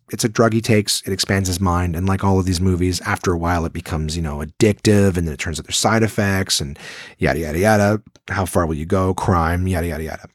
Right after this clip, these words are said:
Good movie. But, uh, I was gonna watch it, and, uh, I think Kamar had his T V up way too fucking loud. And so for whatever reason, I was like, "Oh, my AirPods.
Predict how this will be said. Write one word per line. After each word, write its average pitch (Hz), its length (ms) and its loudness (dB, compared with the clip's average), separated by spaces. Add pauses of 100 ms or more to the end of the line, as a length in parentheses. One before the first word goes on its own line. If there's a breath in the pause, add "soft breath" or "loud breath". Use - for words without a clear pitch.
(400)
Good 254 120 4
movie. 277 260 0 (1400 loud breath)
But, 139 100 -2
uh, 139 220 6
I 143 40 -2
was 143 80 0
gonna 233 140 4
watch 170 260 4
it, 160 140 0
and, 123 240 0
uh, 110 300 2 (100)
I 120 80 -4
think 131 240 -6 (140)
Kamar 127 320 0
had 127 160 2
his 113 100 0
T - 180 -6
V 95 140 -2
up 90 140 -6
way 82 160 -4
too 90 120 -10
fucking 73 380 -8
loud. 71 300 -8 (360 loud breath)
And 107 140 -2
so 117 180 6
for 123 160 2
whatever 170 240 2
reason, 131 220 4
I - 20 4
was 110 120 0
like, 110 200 2
"Oh, 196 200 0
my 90 180 -2
AirPods. - 640 0